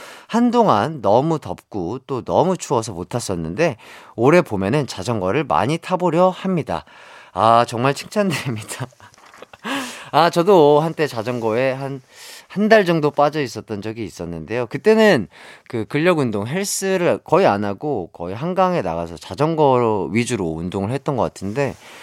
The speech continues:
너무 좋더라고요. 네, 진짜 뭐, 어, 안전에 유의하시면서 음악도 좀 들으시고 그리고 좀 속도도 적당하게 타시면 정말 그만큼 산뜻하고 행복하고 즐거운 유산소 운동이 없지 않나,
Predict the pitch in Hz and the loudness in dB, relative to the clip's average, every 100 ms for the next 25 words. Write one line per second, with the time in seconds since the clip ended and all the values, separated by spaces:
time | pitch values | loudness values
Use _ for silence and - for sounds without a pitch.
0 | - - 139 165 240 131 - 196 190 143 | -20 -4 2 4 4 0 -2 4 4 4
1 | 104 113 127 104 95 95 87 78 92 87 | 2 0 -2 -6 -6 -6 -8 -6 -4 -4
2 | 78 78 76 - - - - _ - 82 | -6 -6 -8 -12 -20 -20 -20 _ -8 -4
3 | 71 110 131 165 135 104 120 131 127 117 | -2 0 2 4 2 2 2 2 2 -2
4 | 92 87 90 104 98 - 92 92 - 107 | -4 -4 -4 -2 -4 -4 -8 -8 -4 -2
5 | 110 - - 76 107 135 95 78 82 76 | -2 -2 -8 -10 -10 -10 -12 -8 -8 -8
6 | - - - - 65 - 147 - 151 139 | -12 -20 -20 -16 -14 -8 -8 -4 2 2
7 | 123 123 120 82 - 156 143 120 - 127 | 2 0 -2 -4 0 2 2 0 -4 -8
8 | 120 131 110 123 170 156 143 185 208 - | -6 -8 -4 0 2 2 2 2 2 0
9 | 202 180 - 190 196 180 143 117 127 147 | 0 0 -2 -6 -6 -6 -4 -4 -4 -4
10 | 147 - - 143 185 220 - - _ - | -6 -8 -10 -6 -2 -2 -4 -20 _ 0
11 | 156 165 156 156 165 175 170 - 107 127 | 2 4 6 4 4 -2 -6 -10 -2 0
12 | 117 123 104 101 104 127 - - - 120 | 0 -2 -4 -4 -2 -4 -4 -8 0 0
13 | 78 87 | 0 -4